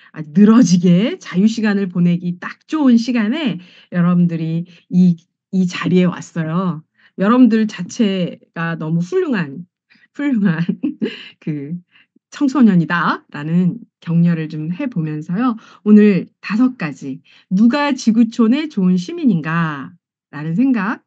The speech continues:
같이 한번 해보려고 하고요. 어, 두 번째는, 어, 미래 사회가 막 뭐가 변화되고 있는데 미래 사회에서는 세계 시민이, 어, 되게 세계 시민의 정체성을 가지고 살아가는 게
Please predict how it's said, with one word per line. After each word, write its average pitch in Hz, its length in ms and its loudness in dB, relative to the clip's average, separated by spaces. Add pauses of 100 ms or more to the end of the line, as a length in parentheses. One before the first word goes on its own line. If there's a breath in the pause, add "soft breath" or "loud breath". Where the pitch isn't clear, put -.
같이 175 240 -10
한번 165 260 -4
해보려고 233 480 -4
하고요. 220 460 -6 (420 loud breath)
어, 185 120 -6
두 208 120 -4
번째는, 240 880 2 (300)
어, 170 140 -4
미래 302 340 4
사회가 208 840 -6
막 240 100 -10 (220)
뭐가 233 300 4
변화되고 254 640 0
있는데 180 640 -2 (340 soft breath)
미래 247 340 6
사회에서는 277 960 0 (280)
세계 466 380 -6
시민이, 214 760 2 (360)
어, 196 100 -12
되게 185 220 -4 (120)
세계 415 320 -8
시민의 392 480 -6
정체성을 208 720 -2
가지고 175 380 -8
살아가는 233 540 -4
게 226 220 -4